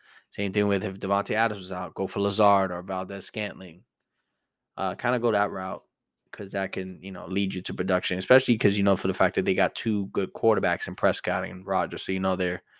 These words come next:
they sling the ball all over the place. So they're gonna need receivers to catch the ball. Um, speaking of football,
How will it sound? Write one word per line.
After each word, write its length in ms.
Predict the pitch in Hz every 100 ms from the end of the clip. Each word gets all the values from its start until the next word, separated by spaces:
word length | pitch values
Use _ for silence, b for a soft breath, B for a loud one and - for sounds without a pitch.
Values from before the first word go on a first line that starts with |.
| b b b b
they 120 | -
sling 260 | 98 - 104
the 60 | 95
ball 260 | 101 98
all 160 | 92 101
over 120 | 101
the 60 | 92
place. 500 | - 78 - - - _ _ -
So 160 | -
they're 120 | 95 95
gonna 160 | 95
need 140 | 95 92
receivers 360 | 95 110 92
to 60 | -
catch 240 | 95 87
the 60 | -
ball. 280 | 92 90 - - _ _ _ _ _ _ _ _ _ _ _ _ _ _ _ _ _ b b b b b b -
Um, 540 | 107 113 104 104 98 - _ _ _ _ _ _
speaking 300 | - 175 170
of 60 | 123
football, 440 | 120 98 110 110